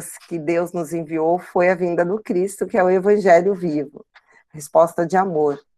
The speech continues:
E aqui o Estevão, ele mostra que realmente antes todos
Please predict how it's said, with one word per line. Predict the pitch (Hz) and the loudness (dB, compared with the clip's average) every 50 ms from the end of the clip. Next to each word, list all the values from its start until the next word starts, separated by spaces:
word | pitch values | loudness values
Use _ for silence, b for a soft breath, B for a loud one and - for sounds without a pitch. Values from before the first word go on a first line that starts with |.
| _ B B B B B B B B B B - | _ B B B B B B B B B B -6
E | 180 185 180 180 180 | -2 0 4 6 8
aqui | 180 180 180 - - 214 220 247 262 247 - - - | 6 6 4 0 -2 -2 0 2 2 2 0 0 0
o | 190 185 185 185 185 180 175 175 170 170 175 160 - - | 0 2 4 4 4 4 4 4 4 4 4 2 2 0
Estevão, | - 185 175 - - - 202 208 233 247 240 214 208 185 - - | 0 0 0 0 2 4 6 8 8 8 6 4 2 0 0 0
ele | - 185 185 185 | 2 2 4 2
mostra | 175 180 185 190 214 233 247 240 233 220 - - 190 190 | 2 2 2 4 4 4 4 4 0 -2 -4 -4 -4 -4
que | 185 - - 202 | -4 -4 -4 -2
realmente | 196 196 202 220 254 262 240 226 233 240 247 247 247 - 214 208 | 0 2 2 2 0 0 0 0 0 0 0 -4 -4 -2 0 0
antes | 220 240 262 262 254 247 233 - - - - - - _ | 2 2 0 0 -2 -4 -4 -6 -10 -14 -14 -14 -8 _
todos | - 208 233 254 254 240 214 175 170 156 - - | 0 2 2 4 4 2 2 0 -2 -8 -10 -14